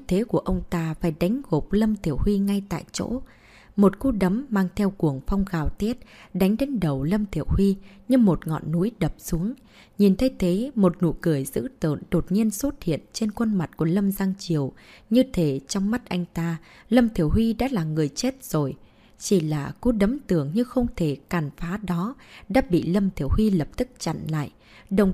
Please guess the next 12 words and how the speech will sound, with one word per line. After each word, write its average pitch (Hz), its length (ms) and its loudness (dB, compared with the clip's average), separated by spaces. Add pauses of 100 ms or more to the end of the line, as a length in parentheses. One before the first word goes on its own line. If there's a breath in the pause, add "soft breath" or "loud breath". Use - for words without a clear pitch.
thời 147 280 0 (300 soft breath)
trên 240 260 4
mặt 156 160 0
lộ 156 240 0
ra - 260 -4
vẻ 160 100 0
khinh 240 340 -2
thường. 143 280 -2 (600)
"Chỉ 180 160 6
vậy 151 320 0
thôi 190 180 4
sao?" 170 340 0